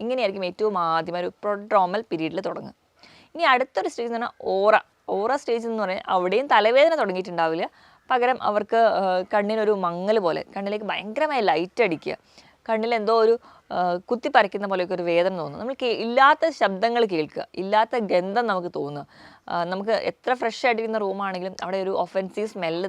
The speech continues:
തോന്നുക, അങ്ങനെ നമുക്ക് ഇല്ലാത്ത സെൻസസ് ഒക്കെ അവിടെ തോന്നുകയാണ്. ഇങ്ങനെയൊക്കെയാണ് നമുക്ക് ആ ഒരു സ്റ്റേജിൽ തോ-, തുടങ്ങുന്നത്. ഇനി അടുത്തൊരു ആക്റ്റീവ് സ്റ്റേജ്. ആക്റ്റീവ് സ്റ്റേജിലാണ് ശരിക്കും ഈ തലവേദന തുടങ്ങുക.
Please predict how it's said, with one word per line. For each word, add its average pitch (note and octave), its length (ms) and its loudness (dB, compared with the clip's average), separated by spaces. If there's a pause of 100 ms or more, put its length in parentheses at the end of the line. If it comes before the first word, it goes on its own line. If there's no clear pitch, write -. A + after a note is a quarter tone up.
(120)
തോന്നുക, D3 320 -6 (380)
അങ്ങനെ A#3 220 -6
നമുക്ക് B3+ 240 -6
ഇല്ലാത്ത B3+ 480 4
സെൻസസ് B3 320 0
ഒക്കെ A#3 140 0
അവിടെ G#3 120 2 (100)
തോന്നുകയാണ്. G3 600 0 (140)
ഇങ്ങനെയൊക്കെയാണ് A#3 480 0
നമുക്ക് G3+ 160 -6
ആ F#3 200 2
ഒരു A3 60 2
സ്റ്റേജിൽ F3+ 520 -4
തോ-, D3 200 -6 (560)
തുടങ്ങുന്നത്. F3 500 2 (720)
ഇനി C4+ 180 -4 (100)
അടുത്തൊരു A3+ 360 2
ആക്റ്റീവ് G#3 500 4
സ്റ്റേജ്. - 260 -10 (260)
ആക്റ്റീവ് D#4+ 340 -4
സ്റ്റേജിലാണ് A#3+ 440 0
ശരിക്കും A3 360 0
ഈ A#3 120 -4
തലവേദന G3 600 4
തുടങ്ങുക. D3 300 -8